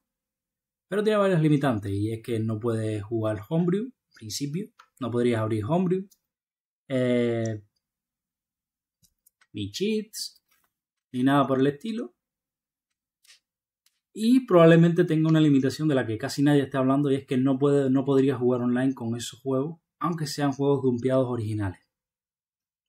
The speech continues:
Bajo ciertas circunstancias sí podrías, pero por lo general no podría. Y sería peligroso, ¿no? Para el juego como tal. Entonces,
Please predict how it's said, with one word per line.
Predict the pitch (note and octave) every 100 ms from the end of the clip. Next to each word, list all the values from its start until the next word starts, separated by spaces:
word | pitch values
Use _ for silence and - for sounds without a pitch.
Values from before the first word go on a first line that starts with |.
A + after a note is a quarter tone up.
| _ -
Bajo | A#2+ A2+
ciertas | D3 C#3 E3
circunstancias | D#3 D3+ C#3 E3+ E3+ D#3+
sí | D#3
podrías, | D3+ C#3+ D3+ D#3+ D#3+
pero | - E3 C4+ - _ _ _ _ _ _
por | C3+
lo | C3
general | A#2+ B2 C3 C#3 C#3+
no | C3+
podría. | B2 A#2 G#2+ F#2 _ _ _
Y | C#3
sería | B2 B2
peligroso, | B2+ A#2+ A2+ G2+ - _ _
¿no? | - - _ _ _
Para | B2 A2
el |
juego | G#2 B2 G#2
como | G#2 -
tal. | - _ _ _ _ _ _ _ _ _ _ _ _ _ _ _ _
Entonces, | C#3 C3+ A2+ -